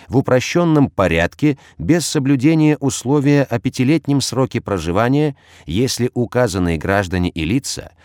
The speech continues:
а. родились на территории Р С Ф С Р и имели гражданство бывшего С С С Р, б. состоят в браке с гражданином Российской Федерации не менее трёх лет, в.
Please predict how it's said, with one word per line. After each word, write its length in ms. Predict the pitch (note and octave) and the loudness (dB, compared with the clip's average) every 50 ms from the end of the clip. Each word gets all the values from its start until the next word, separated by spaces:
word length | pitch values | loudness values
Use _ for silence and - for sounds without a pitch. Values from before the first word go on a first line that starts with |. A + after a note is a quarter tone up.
| _ _ - - | _ _ -4 -4
а. 220 | F#2+ D2 - - _ _ _ _ _ - - - - | -4 -4 -4 -8 _ _ _ _ _ -20 -20 -16 -8
родились 540 | - G2+ A#2 A#2 B2 C3 D3+ E3+ D3 - C#3 | -2 -2 0 2 2 2 2 2 0 0 -2
на 100 | C#3 B2+ | -2 -2
территории 600 | - A2+ A#2+ A#2 - C3+ C3+ B2 B2 A#2+ A#2+ A#2 | -2 -4 -4 -2 0 0 0 2 2 0 0 0
Р 180 | - G#2+ G#2 G2+ | -2 -2 -2 -2
С 120 | F#2 - | -2 -4
Ф 100 | G2 - | -6 -6
С 180 | - E2+ - - | -6 -6 -4 -2
Р 220 | F2 F2+ - A#2+ _ _ _ _ _ _ | -2 -4 -4 -6 _ _ _ _ _ _
и 200 | - F#2+ G2+ G#2+ | 0 2 4 4
имели 320 | A2 A2+ A#2+ C3+ D3+ D3+ D3 | 4 4 4 4 2 2 0
гражданство 800 | C3+ A2 A#2 A#2 F#2+ F2+ F2 G#2+ A#2 A#2+ A#2 - - B2 C3 | 0 0 0 0 0 0 0 0 0 0 -2 -4 -4 -2 -2
бывшего 480 | B2+ G#2+ G#2 G#2+ G2 - - G#2+ G#2+ A#2 - | -2 0 -2 -2 -2 -4 -6 -2 -2 -2 0
С 180 | G#2+ G#2 - - | -2 -4 -2 -4
С 180 | F#2 - G2+ | -6 -6 -6
С 120 | E2+ - - | -6 -4 -4
Р, 240 | A#1+ - - _ _ _ _ _ _ _ _ _ _ - | -6 -6 -8 _ _ _ _ _ _ _ _ _ _ -14
б. 400 | - C#2+ C#2 E2 D#2 D#2 F2 G#2 - _ _ _ _ | -10 -4 -2 0 0 0 0 -2 -6 _ _ _ _
состоят 560 | - - - A2 G#2 - - G#2+ A2 A2+ A2 G2 | -10 -6 -4 -4 -4 -2 0 0 2 2 0 -2
в 100 | F2 E2 | -4 -6
браке 400 | D#2 - B2 B2+ A#2+ - - F#2+ | -4 -2 0 0 0 0 -2 -4
с 80 | E2+ | -4
гражданином 600 | D#2+ F2+ G2 F2+ E2+ G2 G2 G2+ G#2+ G#2 G2 F#2+ - | -4 -4 -4 -2 -2 -2 0 0 0 0 -2 -2 -2
Российской 560 | F2+ G2+ F#2 - - G2+ G2 - - F#2+ - | -2 -2 -2 -2 -2 -4 -4 -2 -4 -8 -8
Федерации 680 | - D#2+ D#2+ E2 F#2 - - - - A#2 A#2 A2+ A2 - | -8 -6 -4 -2 -2 -2 -2 -4 -4 -2 0 0 0 -2
не 180 | G2 G#2 G#2+ G#2+ | -2 0 0 0
менее 400 | G2 F#2 F#2+ G2 G2 G#2 G#2+ G#2+ | 2 2 0 0 0 -2 -2 -4
трёх 320 | - F#2 F2+ F2 D#2+ - | -4 -2 -4 -4 -4 -4
лет, 300 | A2 G#2+ D2+ - - - _ _ _ _ _ _ _ _ _ - | -4 -6 -6 -6 -10 -20 _ _ _ _ _ _ _ _ _ -12
в. 400 | D#2 D#2 D2 F#2+ F2+ E2+ F#2+ A2 | -10 -6 -2 0 0 0 0 -2